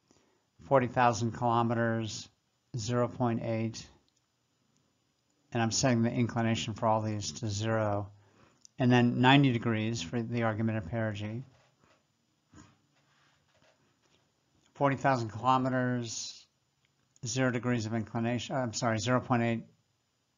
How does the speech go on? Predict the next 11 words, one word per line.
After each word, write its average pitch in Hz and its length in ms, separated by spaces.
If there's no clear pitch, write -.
eccentricity, 123 600
zero 120 280
degrees 117 300
of 110 80
inclination, 113 960
and 120 120
a 117 40
hundred 127 220
and 123 100
eighty 151 240
degrees 120 760